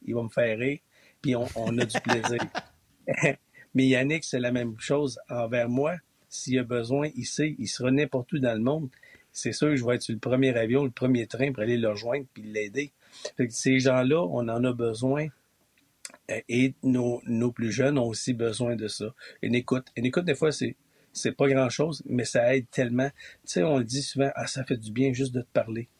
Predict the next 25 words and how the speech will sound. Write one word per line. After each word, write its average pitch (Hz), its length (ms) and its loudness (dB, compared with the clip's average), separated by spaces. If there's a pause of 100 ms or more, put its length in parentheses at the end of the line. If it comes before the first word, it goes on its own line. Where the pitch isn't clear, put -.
(120)
Mais 107 80 -4
c'est - 180 -6
vrai, 110 200 -4
ça. - 220 -12
Ça, - 200 -8
c'est, 107 240 -4 (300)
c'est, - 320 -2
c'est 127 180 -2
effectivement 123 640 0
vrai 139 260 0
parce - 220 -4
que 131 180 0 (280)
lorsqu'on 131 360 2
garde 120 220 2
ça 143 200 4
à 143 60 4
l'intérieur, 123 680 0
quand 113 220 -6
on 117 180 -4
a 117 80 0
peur 131 300 0
d'être 113 260 -6
jugé, 117 560 -14 (720)
mais 117 140 -2
malheureusement, 117 600 -2